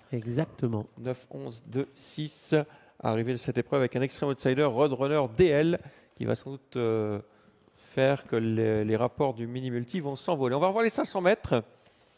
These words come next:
Speaker 2: ensemble avec, euh, Cannon Maker qui a longtemps, euh, animé les débats, mais on a bien vu qu'à l'entrée ligne droite, ce serait compliqué pour lui d'aller au bout.
Speaker 1: Et j'ai pas bien compris, on va regarder Kalaloda surtout, parce que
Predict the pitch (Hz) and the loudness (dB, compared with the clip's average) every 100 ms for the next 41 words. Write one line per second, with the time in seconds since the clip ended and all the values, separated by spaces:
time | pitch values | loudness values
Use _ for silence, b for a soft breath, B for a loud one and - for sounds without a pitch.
0 | b b _ - 175 - 147 156 185 196 | b b _ -2 0 2 0 2 2 0
1 | - _ 139 135 160 - 156 147 143 139 | -2 _ 2 4 2 0 4 6 6 6
2 | 131 131 - 156 175 160 151 175 190 202 | 4 2 0 0 0 0 0 2 0 0
3 | - _ _ b b b _ 147 139 170 | -6 _ _ b b b _ 2 4 2
4 | 165 202 190 143 131 123 120 120 123 - | 0 0 2 2 2 2 0 -2 -4 -10
5 | - 151 160 185 180 170 202 170 156 147 | -2 0 2 4 4 4 2 2 2 2
6 | 180 214 185 202 220 170 170 170 156 147 | 2 2 2 -4 2 2 2 -2 -2 0
7 | 196 - - 156 196 180 180 185 160 160 | 0 0 -6 -6 -4 -6 -2 0 0 2
8 | 170 147 131 127 165 - _ 151 143 139 | 4 4 4 0 -4 -6 _ 0 2 2
9 | - 180 196 190 180 170 - 185 170 160 | 2 4 4 4 2 2 4 4 4 4
10 | 170 190 170 160 151 143 156 - 151 - | 2 2 4 4 6 4 2 0 -4 -2
11 | 190 170 - 156 151 | -2 -2 0 4 4